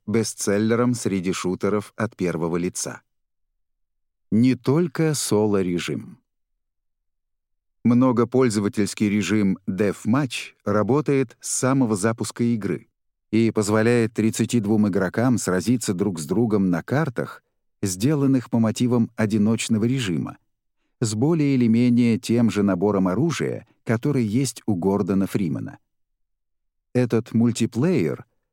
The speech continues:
который высоко оценили за тактическое разнообразие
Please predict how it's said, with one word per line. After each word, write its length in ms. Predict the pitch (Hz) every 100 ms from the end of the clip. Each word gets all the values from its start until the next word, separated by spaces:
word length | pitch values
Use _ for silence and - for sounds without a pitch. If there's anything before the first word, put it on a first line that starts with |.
| -
который 340 | 107 104 107
высоко 380 | 104 101 104 110
оценили 720 | 110 - 104 110 107 101 90 -
за 140 | 104 117
тактическое 680 | 104 - 113 101 - 98
разнообразие 1000 | 95 90 101 90 92 113 - 71 67 -